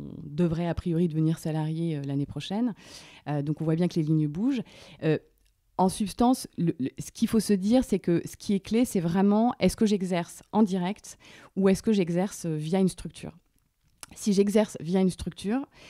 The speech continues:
euh, ensuite, il y a un deuxième niveau de question qui se pose. Première question, euh, est-ce que je constitue un holding qui détiendra cette activité, euh, ou pas ? Alors, si c'est le core business,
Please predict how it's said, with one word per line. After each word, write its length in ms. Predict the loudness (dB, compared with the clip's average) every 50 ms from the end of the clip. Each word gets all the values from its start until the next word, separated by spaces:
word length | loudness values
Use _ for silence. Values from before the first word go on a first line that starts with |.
| -20 -20 -20 -10 -4 -2
euh, 140 | -2 -2 -2
ensuite, 340 | -4 -4 -4 -4 -6 -4 -4
il 40 |
y 20 | -2
a 40 | -2
un 60 | 0
deuxième 640 | 0 2 4 4 4 6 6 4 6 6 6 6
niveau 240 | 6 6 4 2 0
de 80 | -2 0
question 380 | -2 -2 -2 -2 -2 -2 -2
qui 140 | 0 -2 -6
se 80 | -10 -4
pose. 260 | -2 -2 -2 -2 -2
Première 500 | -2 -4 0 2 2 2 2 2 0 -2
question, 480 | -4 -6 -6 -6 -6 -4 -4 -2 -4 -4 -8 -16 -20 -20 -20 -20 -12 -6 -2
euh, 460 | 0 0 2 2 2 2 0 0 -2 -2 _ 2
est-ce 200 | 2 2 0 0
que 360 | 0 2 2 2 2 0 -2 -4
je 420 | -8 -6 -6 -6 -6 -6 -8 -10 -8
constitue 500 | -4 -4 -4 -4 -4 -8 -8 -4 -2 0
un 140 | 0 2 2
holding 500 | 2 2 2 2 4 6 6 4 4 0 _ _
qui 120 | -12 -10
détiendra 560 | -6 -2 -2 -2 -2 -2 -2 -2 -2 -2 -4 -6
cette 180 | -6 -6 -8
activité, 560 | -8 -10 -10 -12 -10 -10 -8 -6 -6 -8 -8 _ _ _ -20 -20 -20 -20 -20 -20 -20 -18 -10 -6
euh, 120 | -4 -4 -2
ou 120 | -2 -4 -2
pas ? 180 | -2 -4 -4 -4 -6
Alors, 180 | -6 -6 -6
si 180 | -6 -2 -2 -2
c'est 140 | 0 0 -2
le 60 | 0
core 220 | 2 0 0 0
business, 520 | 0 -2 -2 -2 -2 -2 -4 -8 -14 -18